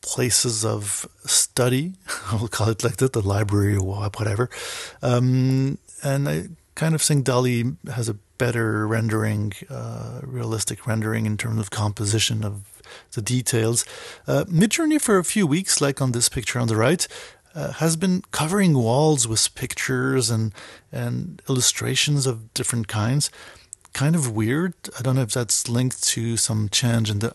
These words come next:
algorithms or whatever, or the way I type my prompts. I'm the one who translates the prompts, uh, but still, I haven't changed much, so kind of intriguing.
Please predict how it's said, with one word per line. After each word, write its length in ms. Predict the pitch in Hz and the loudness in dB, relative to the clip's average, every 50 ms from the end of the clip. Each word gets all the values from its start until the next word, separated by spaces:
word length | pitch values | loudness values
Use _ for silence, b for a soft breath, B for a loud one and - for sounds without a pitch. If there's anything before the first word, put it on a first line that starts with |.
| - | -6
algorithms 840 | - - 104 117 117 123 123 127 135 131 120 131 139 135 123 - - - - - | -8 -6 -4 -4 -4 -2 -2 -2 0 -2 -2 0 -2 0 0 -2 -4 -6 -10 -10
or 120 | - 123 | -10 -10
whatever, 520 | 110 - 123 117 117 123 127 139 127 120 120 | -10 -6 -4 -2 -2 0 0 2 2 2 0
or 80 | 131 - - - - - - 147 | -2 -4 -8 -14 -20 -18 -14 -6
the 140 | - 131 127 | -4 -2 0
way 200 | 135 135 135 135 | 0 0 0 -2
I 40 | 123 - _ _ _ _ _ _ _ - | -4 -6 _ _ _ _ _ _ _ -10
type 280 | - - 117 - - | -4 -4 -4 -2 0
my 140 | 123 117 110 | 0 0 0
prompts. 420 | - - - 113 127 147 - - | -2 -2 0 0 0 2 0 -4
I'm 280 | - - - - 139 143 | -4 -2 -2 2 2 4
the 80 | 139 135 | 4 4
one 140 | 135 123 | 4 4
who 220 | 117 123 117 107 101 _ _ _ _ _ _ _ - - _ _ _ - | 4 2 0 -2 -8 _ _ _ _ _ _ _ -20 -20 _ _ _ -10
translates 600 | - - 123 117 110 - - 117 117 - - - | -4 0 0 0 0 0 0 -2 -4 -4 -4 -8
the 80 | - 110 | -8 -8
prompts, 480 | - - 123 117 113 120 120 - - - B B B B B B B B B B B B | -6 -4 -2 0 0 0 -2 -4 -6 -6 B B B B B B B B B B B B
uh, 240 | 131 123 120 113 117 127 147 - - - | -4 -2 -2 -2 -2 -4 -8 -10 -4 -4
but 120 | 131 - | 0 2
still, 380 | - - - - 151 175 180 143 | 2 2 2 0 0 2 2 0
I 240 | 120 - 113 127 | 0 -2 -4 -4
haven't 300 | - - 131 135 147 - | -2 -2 0 0 0 0
changed 420 | - - 123 123 123 104 - - - | 0 0 0 2 0 0 -2 -2 -2
much, 340 | 107 123 156 160 - - - | -2 -2 -2 -2 -2 -2 -2
so 360 | - - 117 117 117 123 - - _ _ _ _ _ - | -2 -2 -2 -4 -4 -6 -10 -16 _ _ _ _ _ -10
kind 200 | - - 135 139 | -4 -2 -2 0
of 80 | 135 127 | 0 2
intriguing. 580 | 131 123 - - 127 123 117 123 147 175 202 | 0 0 2 2 2 2 2 2 2 2 2